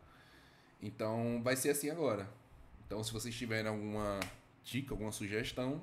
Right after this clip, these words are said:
estou aceitando. Se vocês quiserem a live, comenta. E é isso, mano. Basicamente é isso. Ficou, foi ficando escuro enquanto eu falava e agora minha cara tá bem escura, né? Até a F P S da câmera caiu. Mas é isso.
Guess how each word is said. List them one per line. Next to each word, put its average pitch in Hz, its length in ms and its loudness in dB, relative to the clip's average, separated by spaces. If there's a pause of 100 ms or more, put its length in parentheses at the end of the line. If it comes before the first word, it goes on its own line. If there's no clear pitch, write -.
estou - 220 -4
aceitando. 143 480 -2
Se - 80 -6
vocês 127 220 -4
quiserem 113 260 0
a 123 60 4
live, 101 300 2
comenta. 139 540 -4
E 381 80 -6
é 466 140 0
isso, 120 260 -2
mano. 98 200 -2 (240)
Basicamente 113 560 -4
é - 40 -4
isso. - 320 -6 (460)
Ficou, 120 360 2
foi 127 180 4
ficando 135 200 2
escuro 131 280 0
enquanto 117 160 -2
eu 127 60 -6
falava 120 420 6
e - 20 6
agora 117 220 4
minha 117 180 4
cara 113 220 0
tá 113 120 2
bem 98 180 -2
escura, 92 420 -6
né? 104 200 -6
Até 104 220 2
a 117 40 4
F 120 100 -2
P 104 100 -4
S 110 100 -4
da 110 60 -4
câmera - 260 -6
caiu. - 220 -10 (380)
Mas 143 120 0
é 147 60 6
isso. 95 260 2